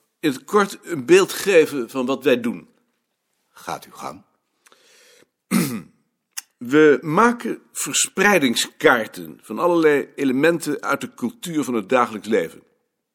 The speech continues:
Speaker 1: Gewoonten, gebruiken, voorwerpen, opvattingen, verhalen, gereedschappen,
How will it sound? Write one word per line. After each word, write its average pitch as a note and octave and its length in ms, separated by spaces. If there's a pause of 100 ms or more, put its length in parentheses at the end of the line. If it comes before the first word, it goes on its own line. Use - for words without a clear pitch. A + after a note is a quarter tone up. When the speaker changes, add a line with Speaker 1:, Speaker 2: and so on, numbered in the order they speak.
(500)
Speaker 1:
Gewoonten, D3+ 760
gebruiken, B2+ 640
voorwerpen, B2+ 880
opvattingen, C3 680
verhalen, B2+ 640
gereedschappen, B2+ 880